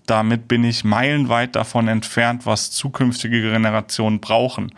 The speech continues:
Die brauchen Inhalte, die auf sie maßgeschneidert sind, also wirklich hyperpersonalisiert sind und auf die Kanäle kommen, auf denen sie sich bewegen. Und das ist nicht die klassische Website. Das ist von mir aus die App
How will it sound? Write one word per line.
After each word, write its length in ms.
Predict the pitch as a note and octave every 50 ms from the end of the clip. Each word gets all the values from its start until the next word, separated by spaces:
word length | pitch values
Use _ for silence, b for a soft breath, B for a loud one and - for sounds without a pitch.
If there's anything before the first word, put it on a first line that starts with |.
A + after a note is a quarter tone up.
| B B B B B B _ -
Die 60 | -
brauchen 440 | - - - A2 A2+ A2+ B2 A2+ A2+
Inhalte, 640 | - C3+ D3 D#3+ C#3+ B2 A#2 A2 A2+ A#2 - C3 A2+
die 160 | A2+ A2 G2+
auf 180 | G#2+ G#2+ -
sie 220 | - - - C3 B2+
maßgeschneidert 920 | A#2+ A2+ A#2+ C#3 D#3 - - - - - - G#2+ G#2 G#2 G2 G2+ G2+ G2
sind, 280 | G2+ G#2 G#2+ B2+ C#3 B2
also 260 | G2+ G2+ G2+ G#2 G#2
wirklich 420 | A2+ A2 A2+ - A#2 - - -
hyperpersonalisiert 1200 | D#3 D3 - C#3+ B2+ B2 - - A#2 A2 A2 A2 A2 A2 G#2+ G2+ G#2+ G#2 G#2 G#2+ B2 D3 D3+ D3 -
sind 400 | - - G#2+ G#2+ B2 E3 F3 B B B B B B
und 180 | - A2 A2+ G2+
auf 220 | - A2 A2 -
die 300 | - _ - D3+ E3+ F3+
Kanäle 800 | - - C#3 B2 A#2 A#2 A#2+ C3 C#3+ D#3 C#3+ B2 A2 A#2+ C3+ D#3+ E3 B B B B B -
kommen, 340 | - - A2 A2+ B2+ C3+ -
auf 180 | - A2 -
denen 240 | - A2+ A2+ A#2+ A#2+
sie 120 | A2+ A2+
sich 160 | A2 A#2 A2+ -
bewegen. 500 | B2+ A#2+ A2 A#2+ B2 B2 G#2+ G2 G2 F2+
Und 160 | F2+ G2 F#2
das 160 | G#2 G2 -
ist 180 | A2 - - B2+
nicht 300 | B2+ C3 - - - -
die 60 | -
klassische 480 | - - A2 A2 A#2+ A#2 - B2 G#2+
Website. 500 | B2 B2 B2 - - - - C#3+ - - B B B B B B B -
Das 160 | A2+ - -
ist 160 | C3+ - -
von 200 | - B2+ A#2 A#2
mir 240 | A#2+ B2 B2 - -
aus 420 | G#2 A2+ A2 G#2+ - - - - _ _ _ -
die 140 | A2 - -
App 280 | C3+ - - - -